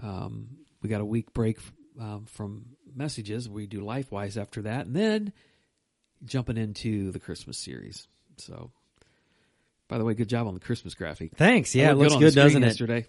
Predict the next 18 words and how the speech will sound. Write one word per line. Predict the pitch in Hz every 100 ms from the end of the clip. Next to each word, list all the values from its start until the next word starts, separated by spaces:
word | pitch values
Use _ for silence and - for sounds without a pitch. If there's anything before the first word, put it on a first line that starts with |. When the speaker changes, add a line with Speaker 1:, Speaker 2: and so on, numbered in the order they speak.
| -
Speaker 1:
So, | 104 90 95 - _ -
yeah, | 117 110 _ -
looked | 117 127
really | 120
good. | 117 120 110 - _ _ _ _ -
So. | 101
Speaker 2:
Right? | 98 127 165 - - - - -
That's | -
awesome. | 104 107 90 90 - _ -
Speaker 1:
All | 151
right. | 165 175 196
Well, | 147
thank | 143 175 -
you | 226
so | -
much | 123 139 220
for, | - 131 120 120
uh, | 117 110